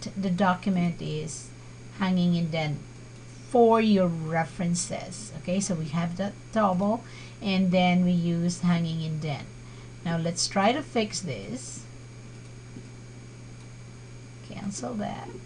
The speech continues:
Here we go. And now we have a double, uh, a double space reference list and a hanging indent,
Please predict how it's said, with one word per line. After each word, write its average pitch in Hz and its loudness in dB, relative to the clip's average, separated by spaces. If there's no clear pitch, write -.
Here 185 4
we 190 2
go. 175 -2
And 175 2
now 160 -2
we 208 0
have 170 2
a 160 -6
double, 180 0
uh, 214 6
a 202 4
double 185 6
space 220 4
reference 202 2
list 190 2
and 277 2
a 170 -6
hanging 170 -2
indent, 160 -4